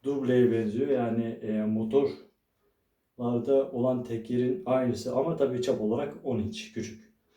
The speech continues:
E, bunun diğer özelliklerine geçmek istersek beş yüz watt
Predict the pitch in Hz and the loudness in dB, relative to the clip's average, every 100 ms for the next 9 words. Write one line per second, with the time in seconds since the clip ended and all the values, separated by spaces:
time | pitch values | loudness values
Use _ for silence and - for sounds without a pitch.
0 | _ - _ 120 110 104 107 131 151 143 | _ -20 _ -6 0 2 2 0 -2 0
1 | 147 139 135 131 127 139 131 123 127 127 | 4 4 4 2 -2 -4 -4 -4 -6 -8
2 | 117 139 120 143 - - _ _ _ _ | -8 -4 -4 -6 -12 -20 _ _ _ _
3 | _ 143 160 - 123 127 131 127 | _ -4 -2 -2 -2 4 2 2